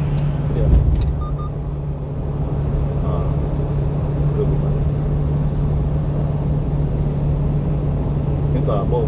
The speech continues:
뭐, 뭐 내일도, 내일도 누구, 누구 간다고 했던 것 같은데, 나보고 오라고. 갈 건데 일곱 시 에 간다고 했나? 전화 왔었는데, 남자분이었는데.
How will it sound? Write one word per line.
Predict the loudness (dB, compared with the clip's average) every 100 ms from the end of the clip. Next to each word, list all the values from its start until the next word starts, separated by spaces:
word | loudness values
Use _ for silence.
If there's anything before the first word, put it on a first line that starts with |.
| 2
뭐, | 2
뭐 | 2 2
내일도, | 2 2 2 0 0 0 0 0 2
내일도 | 2 2 -2
누구, | 0 0 0
누구 | 0 0
간다고 | 0 0 0
했던 | 0
것 | 0
같은데, | 0 0 0 0
나보고 | -2 -2 0 0
오라고. | 0 0 0 0 0 -2 -2 -2 -2 -2 -2 -2 -2
갈 | 0 0
건데 | 0 0 2 0 0 -2 -2 -4 -2 -2 -2 -2 -4 -4 -4 -4 -2 -2
일곱 | -2 0
시 | 0 0
에 |
간다고 | 0 0 0
했나? | 0 0 -2 -2 -2 -2 -2 -2 -2 -2 -2 -2 0 0 0 -2 0 0 0 0 0 0 0 -2 -2 -2 -2 -2
전화 | 0 0
왔었는데, | 0 0 0 0
남자분이었는데. | 0 0 0 0 0 0 -2